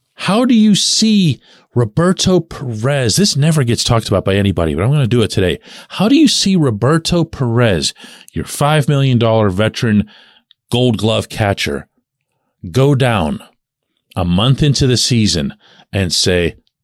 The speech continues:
"Eh, let's just see who's out there"? And then you have this parade of these Tyler Heinemans and Jason DeLays, and I don't even know the names of half the guys they've used at catcher.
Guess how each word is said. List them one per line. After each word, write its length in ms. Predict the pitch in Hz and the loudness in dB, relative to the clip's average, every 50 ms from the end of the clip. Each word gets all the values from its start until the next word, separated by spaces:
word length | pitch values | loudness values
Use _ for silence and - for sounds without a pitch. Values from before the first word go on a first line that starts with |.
| _ _ - | _ _ -4
"Eh, 400 | 214 247 262 269 269 247 190 151 - - - _ _ _ _ _ _ _ _ _ _ _ _ _ _ _ _ _ _ _ _ _ _ _ - | -2 -2 0 0 2 2 0 0 -2 -6 -14 _ _ _ _ _ _ _ _ _ _ _ _ _ _ _ _ _ _ _ _ _ _ _ -2
let's 220 | - 214 208 - | 0 0 0 0
just 260 | - 214 175 - - | 0 0 0 0 0
see 220 | - 196 202 196 156 | 0 2 2 2 2
who's 280 | 156 180 185 175 120 | 2 2 2 2 2
out 300 | 156 147 160 156 147 120 | 0 0 0 0 -2 -2
there"? 420 | - 120 98 82 67 58 - - _ _ _ _ _ _ _ _ _ _ _ _ _ _ _ _ _ _ _ _ _ _ _ _ _ _ _ - | -2 -2 0 0 -2 -4 -6 -12 _ _ _ _ _ _ _ _ _ _ _ _ _ _ _ _ _ _ _ _ _ _ _ _ _ _ _ -2
And 180 | 226 196 190 | 0 2 4
then 140 | 190 196 196 | 4 6 6
you 120 | 196 196 175 | 6 6 6
have 200 | 180 202 190 160 | 4 4 2 2
this 220 | 151 156 127 - | 0 -2 -2 -4
parade 720 | - - - - 113 113 139 175 196 202 196 180 160 131 | -8 -10 -10 -6 -4 -2 0 0 0 0 0 0 0 0
of 160 | 120 101 95 98 | 0 -2 0 2
these 320 | 104 98 92 82 - - _ - - - - - - - - - _ _ _ _ _ _ _ - | 2 2 2 0 -2 -6 _ -16 -20 -20 -20 -20 -20 -20 -20 -20 _ _ _ _ _ _ _ -10
Tyler 500 | - - 147 151 165 170 165 156 143 120 | -6 -2 -2 0 0 0 0 0 0 0
Heinemans 680 | 107 143 156 165 165 160 156 156 151 147 139 127 110 120 | 0 0 0 2 2 2 2 2 2 2 2 2 2 2
and 220 | 107 98 92 90 | 2 0 0 -2
Jason 560 | - - 135 151 170 - - - 147 123 110 | 0 0 2 2 2 0 0 0 0 0 0
DeLays, 840 | 101 101 92 92 101 123 151 165 165 156 151 151 143 139 123 101 104 | 0 -2 -2 -2 -2 -2 0 0 0 0 0 0 0 0 0 0 -2
and 260 | 117 101 95 90 78 - _ _ _ _ _ _ _ _ _ _ _ _ _ _ _ _ - | -2 -2 -2 -4 -6 -8 _ _ _ _ _ _ _ _ _ _ _ _ _ _ _ _ -8
I 160 | - 294 320 | -4 -2 0
don't 80 | 320 320 | 0 0
even 180 | 269 214 196 | 2 2 2
know 120 | 185 170 160 | 2 2 4
the 40 | |
names 460 | 151 156 165 196 254 294 311 285 196 165 | 4 4 4 4 2 2 2 2 2 2
of 100 | 156 143 | 2 2
half 380 | 151 190 240 269 302 285 233 | 2 2 2 0 0 0 0
the 80 | 226 185 | 0 0
guys 320 | 143 151 147 139 135 120 | 0 2 2 2 2 2
they've 180 | 110 151 139 123 | 2 2 2 2
used 320 | 151 208 262 294 262 220 | 2 2 4 4 4 2
at 120 | 208 156 - | 0 0 -2
catcher. 520 | - 147 127 113 95 - 95 80 67 - | -2 0 0 0 0 -2 -2 -4 -4 -8